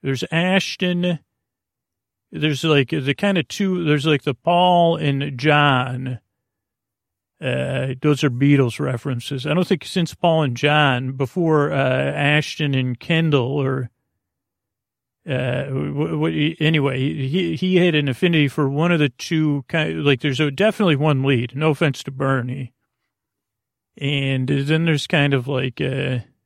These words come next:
there's, like, the second lead. I'm trying to think in, uh, in pop culture. I'm sure there's, like, a lot of characters where you say, you know, they can't, li-, whatever. They say, "Well, I'm not sure if you're the Paul, you know, you're the Paul or the John."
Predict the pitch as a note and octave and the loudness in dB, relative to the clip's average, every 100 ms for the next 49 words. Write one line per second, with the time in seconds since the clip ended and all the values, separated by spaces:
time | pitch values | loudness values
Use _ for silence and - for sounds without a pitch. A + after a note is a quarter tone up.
0 | - D3+ C#3 C#3 C#3 C#3+ C3 C#3+ B2+ C#3 | -8 -2 0 0 2 0 2 0 0 -2
1 | - F#3 F3+ D3 C3 C3 C3 C3+ C3+ G3 | 2 2 2 0 -2 -6 -4 -4 0 2
2 | D#3+ - D#3+ - D3 C#3 C3 B2+ C3+ C3 | 2 0 -2 -2 -2 -2 -2 -2 -2 -4
3 | - _ _ _ _ _ _ _ _ - | -6 _ _ _ _ _ _ _ _ -10
4 | C#3 D3 D3 C3 - D3+ C#3 C3 - B2+ | -6 0 0 0 -4 -2 -2 -2 -6 -4
5 | C3 B2 G#2 _ _ _ _ _ _ _ | -4 -6 -10 _ _ _ _ _ _ _
6 | - C#3+ B3 F#3+ C#3+ C3+ C#3+ C3+ C#3 C3 | -10 -4 2 4 4 2 0 0 -4 -2
7 | C3+ B2+ - D3+ C3 C#3 C3+ B2 D3+ C3 | -2 -2 0 0 0 -4 -6 -4 -6 -6
8 | - C#3+ D#3 E3+ E3 D#3 D3+ C#3 B2+ D3+ | -6 -6 -6 -4 -2 0 -2 -2 -2 0
9 | - D#3+ E3 E3 F3 F#3+ F#3+ F#3+ C3+ C3+ | 0 0 0 -2 -2 0 2 4 2 -2
10 | C#3 D3+ D#3 - D#3 F#3 G#3+ G3+ F#3+ F3+ | -4 -2 -4 -4 -6 -2 2 4 6 4
11 | F3+ F3 E3 - D#3 - D3 C#3+ - D3+ | 2 0 0 -2 -2 0 -2 0 0 2
12 | C#3+ C#3 D#3 D3 C3 C3 C3+ C3 B2+ D3+ | 4 2 0 -2 -2 -2 -2 -4 -4 -2
13 | D3+ C#3 D3 D#3 C#3+ C#3 C#3 C#3 B2+ C#3 | 0 2 4 4 2 0 -2 -2 -2 -6
14 | C3+ C3+ | -6 -8